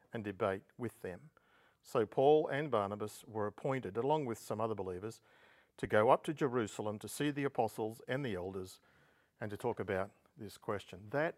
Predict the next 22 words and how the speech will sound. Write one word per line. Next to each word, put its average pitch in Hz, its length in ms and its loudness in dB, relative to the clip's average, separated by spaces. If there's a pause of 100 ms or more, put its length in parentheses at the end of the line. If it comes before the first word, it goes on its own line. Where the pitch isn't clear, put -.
attitude 139 720 -4 (560)
of 98 360 -2 (480)
Judaizers, 127 1120 2 (1200)
Pharisees, 151 960 0 (1120)
becoming 151 380 4
Christians 147 600 -2
but 127 240 2
not 131 180 2
abandoning, 131 880 -2 (640)
um, 98 420 -10 (600)
their 120 120 4
reliance 120 600 4
upon 117 300 0
an 117 240 -2
outward 113 460 0
demonstration 107 680 -6
or 98 80 -6
obedience 98 540 -8
to - 140 -8
the 98 100 -8
Mosaic 95 520 -6
law. 95 340 -10